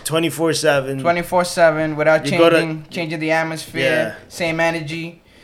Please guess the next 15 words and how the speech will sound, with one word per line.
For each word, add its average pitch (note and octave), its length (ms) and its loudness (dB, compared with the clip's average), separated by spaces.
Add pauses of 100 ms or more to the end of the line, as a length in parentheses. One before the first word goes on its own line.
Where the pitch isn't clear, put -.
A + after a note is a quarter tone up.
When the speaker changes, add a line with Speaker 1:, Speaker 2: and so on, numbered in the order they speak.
(160)
Speaker 2:
So F3 180 0
if E3 140 0
you G#3 80 -4
started A3 340 8
working G#3+ 320 0
in G#3 100 -4
the G3+ 80 -2
morning G3+ 540 0
and F#3 140 -4
you're F3+ 140 -4
doing F#3+ 420 -2
a, - 20 0
a, E3+ 480 2
a, D3+ 320 2
um, C#3 580 -2